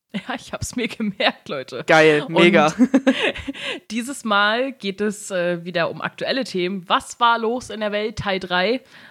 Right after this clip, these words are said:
Speaker 1: Eigentlich Arbeitstitel, ich mag ihn jetzt, was soll's.
Speaker 2: <laughs>
Speaker 1: Und das Ganze ha-, haben wir so ein bisschen aufgeteilt in,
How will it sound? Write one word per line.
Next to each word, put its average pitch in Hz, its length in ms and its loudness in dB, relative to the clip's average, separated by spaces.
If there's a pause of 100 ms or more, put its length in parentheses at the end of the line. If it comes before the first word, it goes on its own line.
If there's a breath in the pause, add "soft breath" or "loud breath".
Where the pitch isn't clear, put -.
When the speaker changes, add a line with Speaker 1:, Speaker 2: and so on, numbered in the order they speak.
(160 soft breath)
Speaker 1:
Eigentlich 196 380 -4
Arbeitstitel, 196 460 -4
ich 156 120 -6
mag 180 160 -4
ihn 196 100 -6
jetzt, 180 200 -6
was 160 100 -10
soll's. 170 300 -4
Speaker 2:
<laughs> 190 600 0 (220)
Speaker 1:
Und 233 400 2 (380 loud breath)
das 196 180 -4
Ganze 214 340 2
ha-, 196 400 2
haben 202 120 0
wir 190 40 -2
so 185 100 -2
ein 185 40 -8
bisschen 208 220 -8
aufgeteilt 185 580 -4
in, 175 460 -6